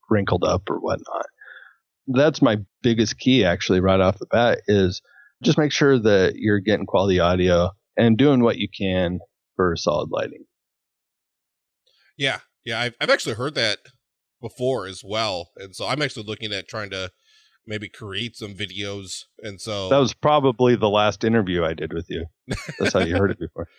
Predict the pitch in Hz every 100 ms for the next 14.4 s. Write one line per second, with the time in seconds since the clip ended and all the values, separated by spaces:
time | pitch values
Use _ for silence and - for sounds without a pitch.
0 | - - - - 214 185 110 147 143 131
1 | - 139 175 135 131 110 - 117 - 120
2 | - 117 123 110 104 156 160 123 120 151
3 | 123 110 110 - 110 - 110 131 87 _
4 | _ _ 113 110 135 120 107 107 95 87
5 | 90 - - 123 135 170 139 139 120 139
6 | 107 117 107 127 107 98 113 117 104 -
7 | 113 95 - 117 139 107 107 95 101 104
8 | - 98 _ _ - _ - 113 170 202
9 | 147 - 135 117 104 131 131 110 104 101
10 | 113 107 113 113 104 98 110 104 101 92
11 | 92 _ _ _ _ - 123 110 - 113
12 | 95 - 101 117 113 - 131 120 110 95
13 | 95 120 117 98 95 101 101 101 104 95
14 | 101 95 87